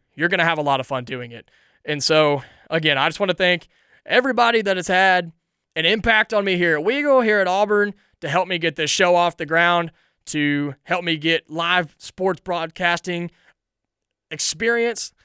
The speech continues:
under my belt, and everything else, all the friendships and all the people I've come across here at Weagle as well. It's been a lot of fun, and I am gonna miss it,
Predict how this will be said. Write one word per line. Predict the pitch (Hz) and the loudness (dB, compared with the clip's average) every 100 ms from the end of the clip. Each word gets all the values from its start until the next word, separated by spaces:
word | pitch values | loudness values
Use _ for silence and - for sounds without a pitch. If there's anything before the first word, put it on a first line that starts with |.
| _ 185 | _ 2
under | 208 185 | 2 2
my | 180 160 | 0 0
belt, | 175 180 175 - _ _ _ _ _ _ - | 4 4 2 -4 _ _ _ _ _ _ -4
and | 165 | 0
everything | 208 196 185 175 | 2 2 4 4
else, | 151 | 2
all | 151 151 | 0 -2
the | |
friendships | - 160 151 165 156 | -2 -4 -2 -2 -2
and | 151 | -2
all | 147 | -2
the | 135 | -2
people | 156 139 | -2 0
I've | 135 131 | 0 -2
come | 147 | -6
across | 135 139 139 - - - | -4 0 0 -2 -12 -2
here | 160 143 | 0 2
at | |
Weagle | 143 143 139 | 2 0 0
as | 131 | -2
well. | 135 143 | -2 0
It's | 170 | -2
been | - 202 | -2 -2
a | 180 | 0
lot | 170 185 180 | 2 2 0
of | |
fun, | - 147 135 131 - _ _ _ | -2 -2 -2 -4 -10 _ _ _
and | 135 147 | -2 2
I | 208 | 2
am | 269 | 2
gonna | 254 214 | 2 4
miss | 214 196 139 | 2 2 -2
it, | 131 | -8